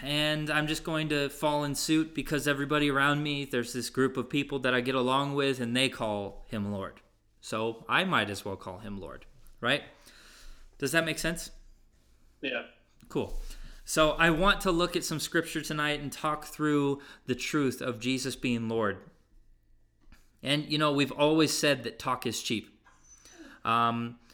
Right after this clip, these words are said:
Speaker 1: and I can fake and say all the right things to almost fool myself of what I think is true,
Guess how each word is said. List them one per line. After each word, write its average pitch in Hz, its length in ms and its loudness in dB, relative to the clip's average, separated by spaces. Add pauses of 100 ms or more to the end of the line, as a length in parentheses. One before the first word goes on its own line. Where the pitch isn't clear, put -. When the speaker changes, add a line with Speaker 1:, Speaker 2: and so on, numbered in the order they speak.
(400)
Speaker 1:
and 123 140 2
I 139 100 8
can 139 200 -2
fake 147 420 2
and 127 160 0
say 147 240 2
all 127 220 2
the 127 100 -2
right 120 220 0
things 135 680 0 (260)
to 147 120 -2
almost 143 500 0
fool 160 240 2
myself 123 840 0 (960)
of 120 160 -2
what 131 160 4
I 117 100 6
think 110 300 -4
is 95 140 -4
true, 90 260 -6